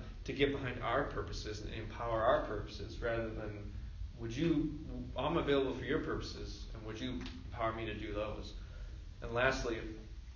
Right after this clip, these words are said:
we're not attentive. You could be aware God's done a lot in my life, and he's still doing,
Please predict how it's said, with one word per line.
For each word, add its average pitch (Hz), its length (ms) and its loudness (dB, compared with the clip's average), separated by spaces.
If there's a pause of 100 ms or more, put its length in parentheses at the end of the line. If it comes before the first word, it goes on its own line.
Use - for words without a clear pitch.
(580)
we're 127 100 -2
not 117 160 4
attentive. 110 460 -2 (1120)
You 131 100 -4
could 180 220 6
be 156 100 6
aware 127 500 6
God's 120 260 4
done 120 120 2
a 107 60 2
lot 131 200 6
in 120 60 -2
my 120 80 2
life, 120 260 2 (880)
and 120 80 -4
he's 117 140 -2
still 135 240 4
doing, 127 400 -2